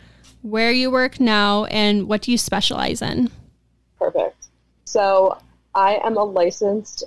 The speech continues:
Speaker 2: esthetician and laser technician since twenty twenty-one. So I'm still pretty new to the game.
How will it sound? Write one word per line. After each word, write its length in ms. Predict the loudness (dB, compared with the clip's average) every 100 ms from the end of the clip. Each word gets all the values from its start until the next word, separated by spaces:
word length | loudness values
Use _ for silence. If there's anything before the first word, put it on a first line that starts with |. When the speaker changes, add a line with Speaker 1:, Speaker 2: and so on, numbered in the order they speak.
| -6
Speaker 2:
esthetician 680 | -6 -4 -4 0 0 0
and 120 | -2
laser 260 | -2 0 0
technician 600 | 0 -4 -4 -4 -4 -2
since 260 | -2 -2 -4
twenty 340 | -2 0 0
twenty-one. 580 | 0 0 0 0 -2 -8
So 400 | 0 2 2 -2 _ _ _
I'm 140 | -4 -4
still 320 | 0 2 2
pretty 280 | 2 2 4
new 140 | 2
to 120 | 0
the 80 | -2
game. 380 | 0 -2 -2 -8